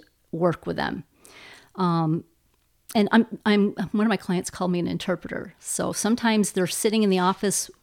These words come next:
with a financial advisor or a C P A, and n-, there's kind of a disconnect. There might be a disconnect,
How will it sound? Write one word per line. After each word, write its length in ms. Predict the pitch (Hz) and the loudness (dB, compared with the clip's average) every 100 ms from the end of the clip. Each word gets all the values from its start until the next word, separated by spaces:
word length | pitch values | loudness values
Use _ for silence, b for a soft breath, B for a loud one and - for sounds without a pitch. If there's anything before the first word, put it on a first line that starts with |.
| _ - | _ -8
with 460 | 170 175 170 156 - - | -2 0 0 -2 -8 -10
a 80 | |
financial 480 | 165 180 180 196 214 | -4 0 2 0 -2
advisor 460 | 165 180 170 175 175 | -2 0 0 0 -2
or 120 | 165 | -4
a 40 | 160 | -6
C 180 | - | -6
P 200 | 175 - 233 | -8 -6 -2
A, 220 | 208 190 B B B B B - | -2 -4 B B B B B -2
and 380 | 185 175 170 165 | 0 2 2 0
n-, 120 | 196 - | -2 0
there's 220 | 175 - | -2 -4
kind 200 | - 190 | -4 -2
of 60 | |
a 60 | 170 | -2
disconnect. 760 | 160 185 - - - - - - - | -2 -2 -2 -4 -4 -4 -12 -14 -4
There 100 | 175 | -2
might 180 | 175 175 | 0 -2
be 80 | |
a 20 | 175 | -2
disconnect, 540 | 190 - 240 262 - | -2 -2 -2 -4 -6